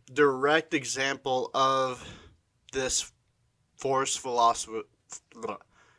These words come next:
There is no direct example of this Force philosophy,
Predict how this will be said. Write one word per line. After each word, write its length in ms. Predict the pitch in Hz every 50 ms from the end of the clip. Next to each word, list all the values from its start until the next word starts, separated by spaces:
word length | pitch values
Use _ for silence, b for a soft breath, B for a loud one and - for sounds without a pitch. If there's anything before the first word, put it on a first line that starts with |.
| b b b b b _
There 160 | 123 135 156
is 180 | 190 190 -
no 260 | 196 175 170 165 165 165
direct 420 | 147 151 135 135 143 156 151 -
example 540 | 151 135 - - 139 139 135 - - 127 120 117
of 180 | 117 117 107
this 220 | 120 120 110 - -
Force 320 | - 139 135 135 127 -
philosophy, 920 | - - 117 113 117 120 123 120 - 117 107 - 123 104 95 - 104